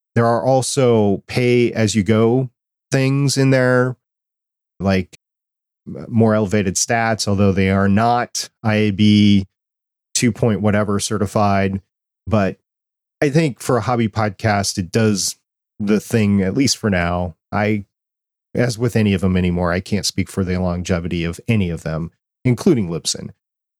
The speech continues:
And we'll just see. I say Libsyn because I host there, but it could be any one of it. It could be Transistor. It could be Captivate. It could be anything, right? I don't want to just isolate Libsyn in there, but okay.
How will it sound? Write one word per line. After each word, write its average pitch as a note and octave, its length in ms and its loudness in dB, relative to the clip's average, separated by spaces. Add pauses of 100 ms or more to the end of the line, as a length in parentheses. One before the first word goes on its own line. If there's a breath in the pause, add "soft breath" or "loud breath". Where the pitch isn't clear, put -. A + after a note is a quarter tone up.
(120)
And F2 600 0
we'll B2 120 2
just F#2+ 180 -2
see. E2 300 -8 (1000)
I A#2 280 -2
say D3+ 260 0
Libsyn B2+ 400 2
because G#2+ 300 2
I G2+ 180 0
host A2+ 300 -2
there, A2 120 2
but G2 140 -2
it G2 60 -6
could A#2 160 -2
be G#2 200 -2
any G2 160 -2
one F2 240 -2
of E2+ 140 -6
it. F2 200 -6
It G2+ 180 -2
could G2+ 200 -2
be F#2 320 2 (380)
Transistor. G2+ 800 0
It F2+ 80 -2
could G#2+ 160 0
be F2+ 100 -4
Captivate. F2 720 -4
It F#2 100 -6 (600)
could D#3 160 0
be A2 160 0
anything, - 380 -10
right? D#2 340 -4
I E2+ 140 -8 (640)
don't G2 160 0
want F#2 160 0
to E2+ 40 -4
just F#2 220 -4
isolate F#2 420 -4
Libsyn F#2 360 -6
in E2+ 100 -6
there, E2 180 -6
but E2 260 -10 (960)
okay. G#3+ 380 0